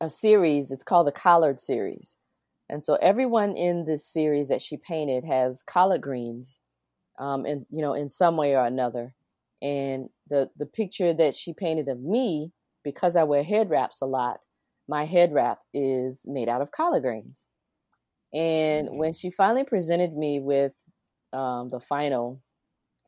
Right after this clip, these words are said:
Speaker 1: picture, um, I was sitting at my computer. My husband was playing some music in the background.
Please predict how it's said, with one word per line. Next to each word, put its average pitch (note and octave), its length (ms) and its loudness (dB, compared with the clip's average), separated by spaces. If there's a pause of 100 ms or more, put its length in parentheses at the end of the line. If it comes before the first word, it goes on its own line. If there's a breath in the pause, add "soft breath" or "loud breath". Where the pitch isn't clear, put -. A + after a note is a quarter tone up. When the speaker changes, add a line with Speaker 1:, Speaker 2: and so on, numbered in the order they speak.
(300)
Speaker 1:
picture, B2+ 580 -4 (100)
um, B2+ 760 -6
I C#3+ 80 0
was C#3+ 160 -4
sitting F3 240 0
at D#3+ 100 0
my D#3+ 140 -4
computer. C#3 560 -2
My C3+ 140 -6
husband D3+ 300 -4
was C3 140 -8
playing C#3+ 380 -4
some B2 160 -10
music B2+ 260 -6
in C3 80 -8
the A#2+ 60 -10
background. B2 680 -4